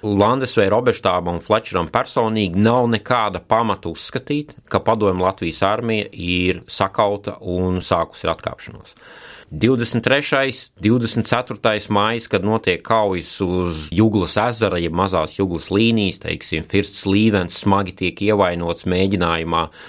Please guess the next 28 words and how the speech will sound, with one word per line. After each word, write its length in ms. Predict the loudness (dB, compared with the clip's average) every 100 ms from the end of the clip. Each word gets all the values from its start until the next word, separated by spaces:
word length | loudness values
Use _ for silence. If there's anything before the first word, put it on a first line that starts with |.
| -20 -20 -14 0 0
apiet 340 | 2 0 0
Baltezaru 880 | 0 2 2 0 -2 0 0 0 0 0 0
un 180 | -2
forsēt 480 | 0 0 0 -2 -4
kanālu, 400 | -2 0 0 -4 -6
kas 100 | -4
ietek 320 | -4 -4 0
Baltezerā. 640 | 0 0 -4 -2 -2 -2 -6 -20 -20 -12
Un 220 | -2 0 4
vēl 460 | 4 4 2 0 -2
divdesmit 800 | 0 4 4 2 0 0 0 -2
piektajā 540 | 0 2 2 0 2 2 0
maijā 640 | 0 0 2 2 2 -2 -2
ir 300 | 2 2 2
tāds 380 | 0 0 -2 -6
priekšstats, 540 | 0 0 0 -4 -6 -2
ka 80 | 0
mums 300 | 0 0 0
priekšā 320 | 0 0 -6
stāv 460 | -2 0 2 0 2
lielas 300 | 0 0 -6
un 60 | -2
smagas 320 | 0 -2 -4 0
cīņas 380 | 0 0 -6 -10
pret 140 | 0
Padomju 320 | 0 2 0 -2
Latvijas 380 | -4 -6 -4 -2
armiju, 400 | -2 -4 -6